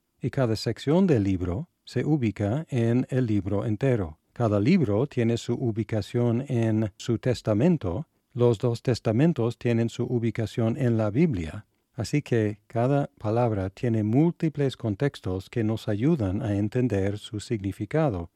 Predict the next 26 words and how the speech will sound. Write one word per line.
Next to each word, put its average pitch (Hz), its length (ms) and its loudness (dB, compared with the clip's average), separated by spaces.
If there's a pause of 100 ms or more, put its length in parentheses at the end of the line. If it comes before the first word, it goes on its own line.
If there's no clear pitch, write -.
(140)
su - 180 -4
uso. 123 460 -4 (340)
¿Y 117 140 -6
cómo 185 260 2
vamos 156 400 2
a 117 80 2
evaluar 110 840 2
la 104 240 -4
importancia 120 760 -2
de 110 160 0
los 104 220 -2
contextos? - 840 -6 (240)
Un 190 180 4
principio 107 680 0
es 95 280 -2
que 92 400 -4
entre 117 380 0
más 123 300 2
cercano 110 760 0 (160)
las 113 360 0
instancias 117 920 0
de 113 140 2
una 113 200 2
palabra 104 640 0
o 120 260 2
expresión 110 800 -4